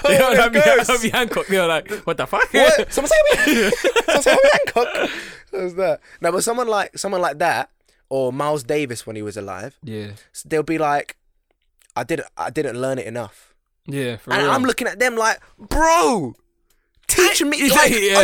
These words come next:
Speaker 1: you dumb? You,
Speaker 2: Teach
Speaker 1: you're
Speaker 2: me
Speaker 1: the,
Speaker 2: that. Yeah,
Speaker 1: you're
Speaker 2: it's
Speaker 1: the best.
Speaker 2: crazy.
Speaker 1: Like, what do you mean? That's crazy."
Speaker 2: Yeah.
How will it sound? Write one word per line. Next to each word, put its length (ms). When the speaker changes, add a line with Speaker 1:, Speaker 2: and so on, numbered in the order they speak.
Speaker 1:
you 60
dumb? 360
You, 140
Speaker 2:
Teach 120
Speaker 1:
you're 120
Speaker 2:
me 80
Speaker 1:
the, 40
Speaker 2:
that. 240
Yeah, 360
Speaker 1:
you're 100
Speaker 2:
it's 60
Speaker 1:
the 100
best. 280
Speaker 2:
crazy. 220
Speaker 1:
Like, 180
what 120
do 60
you 60
mean? 380
That's 160
crazy." 760
Speaker 2:
Yeah. 400